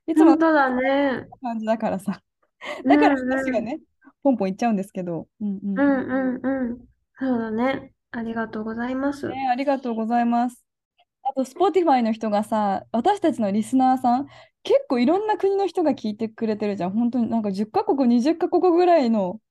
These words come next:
Speaker 1: どこの国が一番聞いてくれてるかってまとめてくれてて。あ、ちなみに、
Speaker 2: ジャパンじゃない？
Speaker 1: 再生された国の数は二十八カ国です。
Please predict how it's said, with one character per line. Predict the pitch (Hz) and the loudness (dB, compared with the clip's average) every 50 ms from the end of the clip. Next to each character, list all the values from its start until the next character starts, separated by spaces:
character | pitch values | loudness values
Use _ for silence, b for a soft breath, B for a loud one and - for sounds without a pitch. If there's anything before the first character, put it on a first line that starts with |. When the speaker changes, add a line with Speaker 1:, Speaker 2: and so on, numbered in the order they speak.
| _ _ _ _ _ _ _ _ _ _ | _ _ _ _ _ _ _ _ _ _
Speaker 1:
ど | 311 359 | -4 0
こ | - 508 453 | 0 2 2
の | 392 359 | 2 4
国 | 277 330 277 277 285 | 4 4 4 4 4
が | 277 269 247 | 4 2 2
一 | 226 214 - 240 | 2 -2 -4 -2
番 | 240 247 247 254 | 0 0 0 0
聞 | - 262 | 0 -2
い | 247 220 | -2 -2
て | 262 | -2
く | 240 254 | -2 -2
れ | 247 247 233 | -2 -2 0
て | 254 247 | 0 -2
る | 247 233 | -2 0
か | 240 208 | -2 -2
っ | 208 - | -2 -2
て | - | -6
ま | 185 185 190 | -6 -6 -4
と | - 220 | -4 -4
め | 226 233 | -4 -2
て | 220 240 | -4 -6
く | 233 240 | -6 -4
れ | 233 226 | -6 -4
て | 214 226 | -4 -6
て。 | 208 - - 180 175 170 165 - - _ _ | -8 -8 -10 -10 -8 -8 -8 -10 -14 _ _
あ、 | - 269 285 277 - - - - _ _ | 0 0 0 0 -4 -16 -18 -20 _ _
ち | _ - - 262 285 | _ -14 0 2 4
な | 320 339 | 6 6
み | 339 339 | 6 6
に、 | 330 285 | 4 4
Speaker 2:
ジ | 233 | 2
ャ | 214 | -2
パ | |
ン | |
じ | 208 208 | -2 -4
ゃ | 214 | -4
な | 240 | -8
い？ | - - _ _ | -12 -18 _ _
Speaker 1:
再 | _ 339 349 370 | _ 2 2 2
生 | 349 - 381 381 381 | 2 0 2 2 2
さ | 359 - 370 | 4 2 2
れ | 359 359 | 2 2
た | 285 359 330 330 330 311 311 | 2 2 4 4 4 2 0
国 | 302 - - 311 311 | -2 -2 0 0 2
の | 311 311 | 2 4
数 | 302 330 302 254 240 | 4 4 2 4 2
は | 214 208 | 2 4
二 | 240 330 370 | 4 4 4
十 | 320 262 247 | 2 0 0
八 | 202 214 208 - - | 0 -2 -4 -2 -2
カ | 339 339 | 0 2
国 | - 285 - - 160 | 2 0 0 0 -4
で | - 139 | -6 -6
す。 | - - _ | -8 -12 _